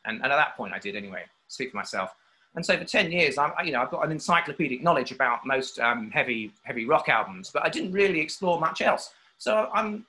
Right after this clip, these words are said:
by this time, I'm now twenty, early twenties, and I still haven't played the first,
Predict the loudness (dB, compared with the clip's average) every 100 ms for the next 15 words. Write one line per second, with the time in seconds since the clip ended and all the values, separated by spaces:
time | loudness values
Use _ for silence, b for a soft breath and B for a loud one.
0 | _ 2 2 2 0 2 2 2 0 0
1 | 0 0 -2 -4 -6 _ _ _ _ _
2 | _ 0 2 2 2 4 4 4 0 -4
3 | 0 0 0 4 6 6 2 -6 _ 0
4 | 2 0 2 4 4 -2 -2 0 0 -4